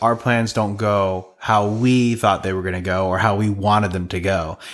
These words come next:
But then imagine all the people that you meet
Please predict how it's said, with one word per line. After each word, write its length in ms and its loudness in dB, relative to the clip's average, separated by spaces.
But 140 -2
then 240 2
imagine 680 2
all 300 2
the 80 -2
people 520 -2
that 420 -2
you 420 2
meet 640 0